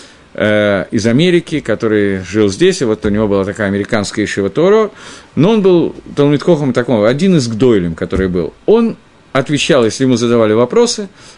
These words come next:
он отвечал, что без манейну в наше время все должны говорить кадыш двенадцать месяцев, здесь нету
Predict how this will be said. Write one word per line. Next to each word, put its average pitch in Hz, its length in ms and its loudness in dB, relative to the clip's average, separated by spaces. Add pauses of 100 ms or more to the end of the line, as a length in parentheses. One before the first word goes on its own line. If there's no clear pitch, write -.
он 165 160 2
отвечал, 127 400 -2
что - 180 -2
без 107 220 0
манейну 214 460 2
в 202 40 -2
наше 185 300 -2
время 151 240 2
все 170 280 0
должны 120 300 0
говорить 107 280 0
кадыш 98 300 -2
двенадцать 101 400 -6
месяцев, 185 340 -2
здесь 113 260 -4
нету 135 320 -2